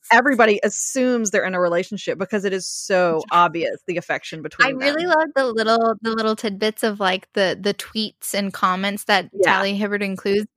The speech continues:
Speaker 2: Like, some of 'em are like, "Oh, yeah, everyone knows that they bang on the, um, the security desk every morning." 'Cause
Speaker 1: <laughs> Yeah, they wanna
Speaker 2: obviously it's untrue, you know, they're only friends at this point. But it's just so funny how,
Speaker 1: Everybody
Speaker 2: like,
Speaker 1: else.
Speaker 2: somebody can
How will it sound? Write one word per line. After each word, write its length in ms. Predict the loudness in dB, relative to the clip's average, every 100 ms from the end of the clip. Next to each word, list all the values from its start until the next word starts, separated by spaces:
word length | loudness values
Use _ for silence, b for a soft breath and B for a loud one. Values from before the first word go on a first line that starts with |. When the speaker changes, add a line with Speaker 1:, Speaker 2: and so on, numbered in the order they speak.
| -8
Speaker 2:
Like, 120 | -6
some 200 | -2 -2
of 60 | 0
'em 20 |
are 40 | 0
like, 180 | 0 -2 B B
"Oh, 80 |
yeah, 260 | 4 4 4
everyone 380 | 4 4 4 2
knows 180 | 2 0
that 120 | -2
they 80 | -4
bang 440 | -6 -2 -2 -2 -2
on 140 | -2
the, 200 | -2 0 0
um, 300 | 0 0 -2
the 100 | -2
security 480 | -2 -4 -2 0 2
desk 280 | 2 0 0
every 220 | -2 -2
morning." 400 | -6 -4 -4 -2
'Cause 120 | -2
Speaker 1:
<laughs> 240 | 0 2
Yeah, 100 | 4 6
they 80 | 6
wanna 200 | 6 4
Speaker 2:
obviously 140 | 2
it's 120 | 0 0
untrue, 880 | 0 -2 -4 -4 0 2 4 2 0
you 180 | 0 -2
know, 260 | 0 0
they're 240 | 2 2 2
only 380 | 0 0 0 -2
friends 460 | -2 -2 0 -2
at 120 | -4 -4
this 200 | -6 -8
point. 580 | -8 -4 -4 -6 -12 -18 B -18 -8
But 300 | 0 2 2
it's 140 | 0
just 280 | -4 -6 -4
so 220 | 0 2
funny 520 | 0 -2 0 0 0 2
how, 200 | 4 4
Speaker 1:
Everybody 260 | 4 6
Speaker 2:
like, 0 |
Speaker 1:
else. 280 | 8 8 6 2
Speaker 2:
somebody 440 | 0 -2 0 0 0
can 120 | -4